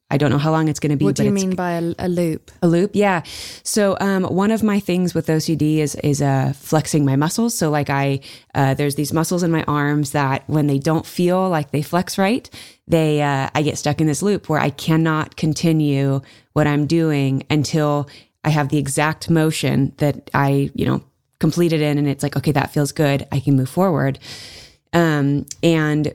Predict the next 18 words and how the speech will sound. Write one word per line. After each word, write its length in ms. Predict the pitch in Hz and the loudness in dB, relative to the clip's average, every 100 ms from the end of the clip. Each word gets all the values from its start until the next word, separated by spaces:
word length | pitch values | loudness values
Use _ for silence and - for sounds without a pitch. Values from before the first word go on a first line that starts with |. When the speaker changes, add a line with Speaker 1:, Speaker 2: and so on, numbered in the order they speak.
| - | -2
Speaker 1:
when 200 | 160 160 | 0 2
I'm 300 | 151 147 143 | 0 0 -2
filming 580 | - 170 165 160 151 147 | 0 0 2 2 0 0
Day 200 | 143 143 | 0 0
in 80 | |
the 80 | 143 | 0
Lives, 680 | 147 214 185 165 160 - - - | 0 0 0 -2 -4 -8 -10 -6
I 380 | 151 147 147 143 | -2 0 2 0
<laughs> 180 | 143 - 190 180 | -2 -2 -4 -2
have 160 | 190 | 0
my 80 | 160 | 0
camera 380 | - 214 185 180 | 0 -2 0 -2
set 240 | - 160 | -2 0
up 240 | 175 175 165 | 0 -2 -2
and 80 | |
I'm 80 | 151 | -4
all 160 | 160 175 | -2 -2
excited, 640 | 170 160 156 160 160 156 | -4 -2 0 0 0 -2